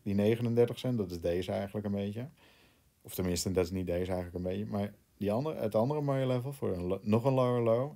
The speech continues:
is die vijf punt drie dollar cent. Hier vijf punt vier dollar cent. Hier zit ook nog een square waar je weg bent gegaan en nooit meer ter-, teruggekomen. Dus dat zijn mijn eerste targets. Deze heeft gewoon een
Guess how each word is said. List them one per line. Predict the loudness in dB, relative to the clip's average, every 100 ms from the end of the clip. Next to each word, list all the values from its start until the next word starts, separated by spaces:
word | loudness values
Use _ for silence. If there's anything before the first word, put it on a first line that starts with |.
| -8
is | -8
die | -4 -4 -4
vijf | -2 0 -2 -4
punt | -8 -6
drie | -4 -4
dollar | -2 -4 -6
cent. | -10 -12 -10
Hier | -10
vijf | -4 -4 -4
punt | -6
vier | -2 -2
dollar | -2 -4 -8
cent. | -12 -14 -16 -20 -16
Hier | 2 4
zit | 6 6
ook | 6
nog | 4
een | 0
square | -6 -6 -6 -4
waar | -4
je | -2
weg | -4 -6
bent | -10
gegaan | -10 -10 -8
en | -6
nooit | -4 -6
meer | -6
ter-, | -6 -8 -10
teruggekomen. | -8 -8 -8 -8 -8 -10 -16 -20 -20 -20 _
Dus | -6 8
dat | 8 10
zijn | 6
mijn | 6 4
eerste | 4 4 2
targets. | 6 6 6 2 -6 -16 -20 _
Deze | 8 10 10 6
heeft | 2
gewoon | 2 2
een | 2 -2